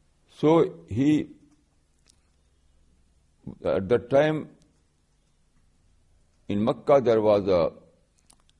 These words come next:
guide, traveler's guide. His name was Abdullah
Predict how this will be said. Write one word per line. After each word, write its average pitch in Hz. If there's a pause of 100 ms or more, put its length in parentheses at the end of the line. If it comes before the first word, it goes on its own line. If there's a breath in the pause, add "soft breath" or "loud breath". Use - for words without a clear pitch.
(580)
guide, 104 (180)
traveler's 104
guide. 80 (420)
His 85
name 107
was 92 (640)
Abdullah 95